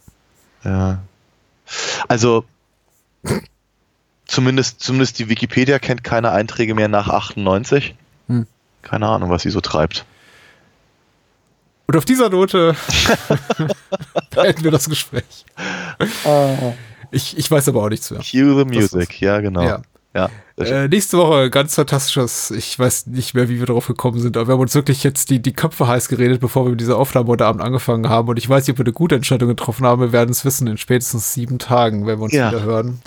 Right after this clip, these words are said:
Speaker 1: Ja.
Speaker 2: um zu sprechen über, kündige mal einen der beiden Filme an, über die wir nächst-, nächste Woche sprechen.
Speaker 1: Ja, ich ne-, ich nehm den mit dem, mit dem blöderen Titel, Titel. Ich möchte eigentlich gar nicht sagen, dass wir eine, dass wir eine Reihe fortsetzen,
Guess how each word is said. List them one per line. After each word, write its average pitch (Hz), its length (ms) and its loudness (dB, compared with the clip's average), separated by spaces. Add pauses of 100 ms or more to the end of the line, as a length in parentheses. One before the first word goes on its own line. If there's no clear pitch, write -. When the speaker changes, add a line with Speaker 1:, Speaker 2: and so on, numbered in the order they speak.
(160)
Speaker 1:
Ja. 90 400 2
Speaker 2:
um 131 340 -2
zu - 140 -4
sprechen 139 420 -2
über, 131 420 2
kündige 165 340 2
mal 135 140 4
einen 147 260 2
der 123 80 2
beiden 110 260 0
Filme 104 320 -6
an, 104 200 -6
über 113 140 0
die 117 120 4
wir 123 60 4
nächst-, 123 280 -2
nächste 131 220 -6
Woche 95 100 -10
sprechen. 98 420 -14
Speaker 1:
Ja, 107 240 4
ich 101 140 0
ne-, 120 120 2
ich 117 120 -2
nehm 127 160 2
den 123 140 4
mit 123 100 0
dem, 120 160 2
mit 113 100 2
dem 120 140 0
blöderen 113 380 2
Titel, 107 400 2
Titel. - 340 2 (1080)
Ich - 100 -2
möchte 180 180 2
eigentlich 165 160 0
gar 135 120 0
nicht 120 100 -6
sagen, 127 140 0
dass 123 120 -2
wir 123 60 -2
eine, 117 160 -2
dass 110 200 -8
wir 113 300 -4
eine 113 180 0
Reihe 107 220 4
fortsetzen, 113 720 -4